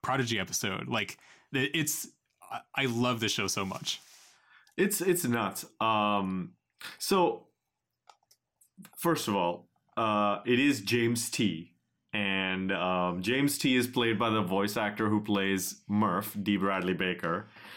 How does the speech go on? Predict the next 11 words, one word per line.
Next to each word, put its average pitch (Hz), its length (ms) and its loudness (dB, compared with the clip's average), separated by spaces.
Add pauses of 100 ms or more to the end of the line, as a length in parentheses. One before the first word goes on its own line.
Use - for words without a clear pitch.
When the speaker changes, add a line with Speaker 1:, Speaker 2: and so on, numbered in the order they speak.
(260)
Speaker 2:
And 107 180 0
then 107 300 0
Eric 131 300 2
Speaker 1:
Oh, 143 220 2
okay. 135 100 2
Speaker 2:
Bauza 107 720 4 (400)
plays 117 400 2 (120)
Scott 156 540 0
E 208 540 4
and 113 360 0
Sul 170 560 4